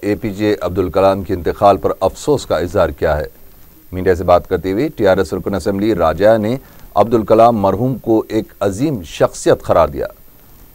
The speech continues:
उन्होंने कहा कि मुल्क के लिए उनकी खिदमात हमेशा याद रखी जाएंगी। राजा ने कहा कि तलबा और नौजवानों की रहनुमाई में भी अब्दुल कलाम हमेशा आगे रहे। राजा ने वाजे कहा कि टीआरएस पार्टी छोड़ने का कोई इरादा नहीं रखते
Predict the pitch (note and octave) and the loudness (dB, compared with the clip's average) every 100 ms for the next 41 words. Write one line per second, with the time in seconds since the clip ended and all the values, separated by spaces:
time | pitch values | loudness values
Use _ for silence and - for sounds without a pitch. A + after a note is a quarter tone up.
0 | - G#2 C3+ C3+ C3+ D#3+ E3+ C3+ B2 C3 | -4 2 4 6 8 8 6 2 2 2
1 | - C#3 C#3 C#3 A2+ A2+ G2+ G2+ G2 F#2 | 0 2 2 0 -2 -4 -4 -4 -2 0
2 | G2 G#2+ - - G#2+ A#2 G#2+ G#2 F2+ F2 | 2 2 0 -6 -2 -2 -2 -2 2 2
3 | C#2 - F#2 G2+ - A2 F2 C#2 - - | 0 -2 -2 -2 -2 -2 -2 -4 -12 -18
4 | - - - - - - F#2+ F#2 F#2+ F#2 | -20 -20 -20 -20 -10 2 4 6 4 2
5 | F2 G2+ B2 B2+ G2 F2+ F2+ G2 G#2 - | 2 2 2 2 0 2 4 6 6 4
6 | F#2+ G2+ F#2+ F#2+ F#2+ G2 A2 A#2 A2 F2+ | 4 4 4 0 0 0 0 -2 -2 0
7 | F2+ F#2 G#2 G#2 F#2 F2+ E2 - - - | -2 -2 -2 -2 -2 -4 -6 -10 -20 -16
8 | - G#2 G#2+ G2+ - F#2+ F2 - - A2+ | -6 -2 0 0 4 2 2 -6 -8 -4
9 | A#2 F#2 E2+ C#2+ _ - G2+ E2+ D#2+ D2+ | -2 -4 -6 -10 _ 4 4 4 -2 -2
10 | D#2 - _ - - - - - G#2 A#2+ | -6 -14 _ -20 -20 -20 -20 -2 6 6
11 | C3+ D#3+ D#3+ F#3 A2 G#2+ A#2 A2+ B2+ C#3 | 8 6 4 2 6 6 4 2 4 4
12 | C3 G2+ A#2 A2+ A2+ - G#2+ G#2+ A2 G#2+ | 2 0 4 6 4 2 4 4 2 -4
13 | A2 G#2+ G#2 G#2 - C#3+ E3 B2 G2 F2+ | -2 -2 0 -2 0 0 2 4 4 2
14 | D#2+ F#2+ A2+ C3+ A#2+ C3 | 0 0 2 2 0 -2